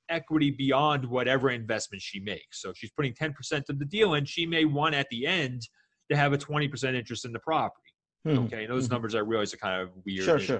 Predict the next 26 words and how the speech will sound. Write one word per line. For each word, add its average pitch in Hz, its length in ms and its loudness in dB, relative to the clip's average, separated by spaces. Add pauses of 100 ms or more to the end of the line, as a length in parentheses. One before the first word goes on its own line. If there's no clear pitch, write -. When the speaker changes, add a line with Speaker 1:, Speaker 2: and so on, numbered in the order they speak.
Speaker 1:
in - 60 -16
Speaker 2:
sure. 131 100 0
Speaker 1:
a 104 140 -2
true 139 180 2
Speaker 2:
Mm-hmm. - 280 -4
Speaker 1:
s-, 120 60 0
<laughs> - 0 -
entity, 107 300 -2 (380)
right? 135 200 4
So, 131 300 4 (220)
but 143 120 0
so 143 460 4 (120)
in 147 100 -2
a 139 60 0
tic 233 280 0
transaction, 123 800 -4
you 165 240 -4
must 156 500 -2 (160)
basically, 131 680 -2 (160)
if 123 160 -8
you 139 80 0
put 156 220 0
a 151 60 4
hundred 160 280 0
dollars 147 420 2
into, 135 720 -2